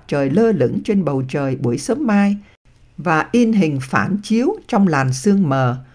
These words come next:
của mặt nước xanh dương không một gợn mây. Cảnh bình minh trên biển trông thật đẹp. Đã qua cơn say sóng, tôi ngồi nhổm thẳng dậy, nhìn xuống quần áo mình. Những bệt loang lổ đã khô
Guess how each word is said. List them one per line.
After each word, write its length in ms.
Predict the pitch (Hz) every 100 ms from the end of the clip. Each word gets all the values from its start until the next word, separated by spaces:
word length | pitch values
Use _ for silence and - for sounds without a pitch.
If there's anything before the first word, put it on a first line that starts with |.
| - _
của 140 | - 139
mặt 220 | 185 139
nước 260 | 156 269 -
xanh 260 | 233 185
dương 340 | 175 196 190 185
không 380 | - - 196
một 140 | 156 131
gợn 340 | - 123 127
mây. 280 | 156 175 156 - - - - - - -
Cảnh 280 | - 123 196
bình 240 | 170 156 156
minh 260 | 240 240
trên 260 | 240 233 214
biển 280 | 139 117 - -
trông 220 | 220 208
thật 200 | 202 -
đẹp. 240 | 135 139 127 - _ - - - -
Đã 220 | 147 147 285
qua 240 | 196 190 202
cơn 180 | 185 185
say 240 | - 175
sóng, 320 | - 175 190 359 _ _ _ -
tôi 140 | 233
ngồi 240 | 196 151
nhổm 300 | 143 139 120 -
thẳng 260 | - 143
dậy, 200 | 226 160 - - _ _ -
nhìn 260 | 156 151
xuống 240 | 131 220 359
quần 180 | - 135
áo 220 | 123 185
mình. 300 | 277 151 131 131 - - - - -
Những 240 | 185 214 220
bệt 160 | 147 -
loang 340 | 202 233 233
lổ 260 | 151 123 -
đã 180 | 185
khô 340 | 277 - 233